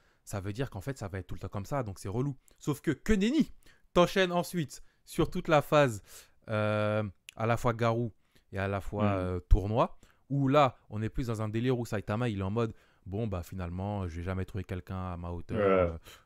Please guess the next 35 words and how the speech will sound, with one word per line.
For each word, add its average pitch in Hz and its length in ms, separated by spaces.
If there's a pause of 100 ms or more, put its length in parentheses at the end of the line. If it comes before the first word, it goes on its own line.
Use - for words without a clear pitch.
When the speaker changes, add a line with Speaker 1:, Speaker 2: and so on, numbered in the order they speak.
Speaker 1:
donc 87 240
bon, 98 300
là, 107 120
je 95 80
vais 104 80
essayer 107 200
de 101 40
voir, 104 320
euh, - 20 (240)
c'est - 180
quoi 117 200
les 110 200
arts 104 100
martiaux, 110 340
c'est - 120
quoi, 131 120
c'est - 220
un 120 160
autre 175 120
délire. 147 340 (420)
Mais 131 140
Speaker 2:
Ouais, 208 120
parce 160 140
Speaker 1:
à - 20
Speaker 2:
que, 147 80
Speaker 1:
côté 160 260
Speaker 2:
et, 147 200 (220)
et, 175 40
et 165 40
ça, 247 160
c'est 226 120
lié 156 120
à 143 60
Garou, 175 320
hein, - 140